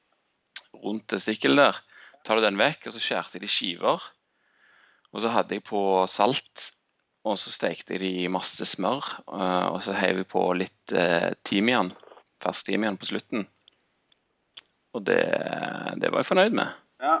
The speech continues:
Speaker 2: ja, men er det sånn, jeg tror det er sånn at hvis du steker den, jeg tror at man må steke den veldig kort,
Speaker 1: Ja.
Speaker 2: for at den ikke skal bli seig. Så den er, det er jo litt kjipt med, med, med seige,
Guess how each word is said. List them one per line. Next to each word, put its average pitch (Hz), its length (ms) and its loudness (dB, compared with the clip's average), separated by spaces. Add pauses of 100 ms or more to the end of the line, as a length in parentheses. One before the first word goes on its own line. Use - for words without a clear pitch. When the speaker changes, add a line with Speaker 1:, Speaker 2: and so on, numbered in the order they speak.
Speaker 2:
ja, - 160 -2
men 165 140 -2
er 165 140 8
det 160 100 -4
sånn, 170 120 0
jeg 170 180 0
tror 160 160 0
det 160 80 6
er 170 100 6
sånn 139 140 -8
at - 100 -8
hvis - 140 -10
du 165 60 -8
steker 127 600 0
den, 156 400 0
jeg 156 160 4
tror 135 200 2
at 151 120 6
man 147 320 -2
må 151 160 0
steke 123 420 6
den 135 580 -6 (540)
veldig 123 640 4
kort, - 360 0 (1040)
Speaker 1:
Ja. 107 220 8 (160)
Speaker 2:
for 147 160 8
at 135 120 4
den 151 100 -2
ikke - 140 -14
skal 135 160 2
bli 127 200 0
seig. 143 240 4 (960)
Så 120 80 -12
den 131 100 0
er, 131 640 6 (540)
det 127 60 8
er 135 100 10
jo 135 60 4
litt 135 140 -6
kjipt 123 200 -8
med, 120 540 2
med, 120 380 -4
med 117 260 -4
seige, 107 420 4